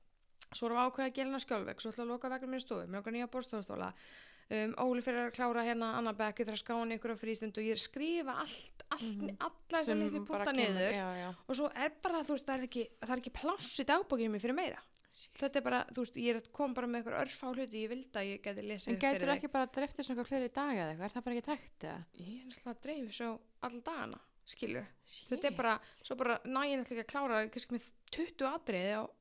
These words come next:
Speaker 1: á einum degi, kannski ná að klára þrjá og svo bara fæst yfir og þetta bara fer út í eitthvað svona rugl.
Speaker 2: Vá,
Speaker 1: Þannig að
Speaker 2: mér finnst það magnað.
Speaker 1: Já. Um, eins og segir, ég er heimavinnandi og í fæðingarorlofi og maðurinn minn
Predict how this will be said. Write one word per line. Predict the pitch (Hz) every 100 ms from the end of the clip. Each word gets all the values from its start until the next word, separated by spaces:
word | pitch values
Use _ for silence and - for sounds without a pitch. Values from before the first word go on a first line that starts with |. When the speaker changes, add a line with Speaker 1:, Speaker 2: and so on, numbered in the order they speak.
| -
Speaker 1:
á | 240 -
einum | 254 240
degi, | 277 196 202
kannski | 240 -
ná | 240 240
að | 240
klára | 285 262
þrjá | 254 285
og | 220
svo |
bara | 214 226
fæst | 294 277 262
yfir | 208
og | 208
þetta | 220
bara | 214 202
fer | 262 262
út | - 285 294
í |
eitthvað | 254 247
svona | 262 240 - - - - _
rugl. | 247 285 - - - - - - - - - - - - -
Speaker 2:
Vá, | 202 190
Speaker 1:
Þannig | 254
að | 220
Speaker 2:
mér | 202
finnst | 214 -
það | 202
magnað. | - 170 170 - -
Speaker 1:
Já. | 226 208 208 226 226 - - - - - - - - -
Um, | 208 208 214 214 - - - - - -
eins | 226 220
og | 214
segir, | 208 196 202 196
ég | 240 247
er |
heimavinnandi | 226 240 247 233 233 220
og | 208
í | 190
fæðingarorlofi | 254 254 254 240 226 220 220 -
og | -
maðurinn | 208 208 208
minn | 202 208 202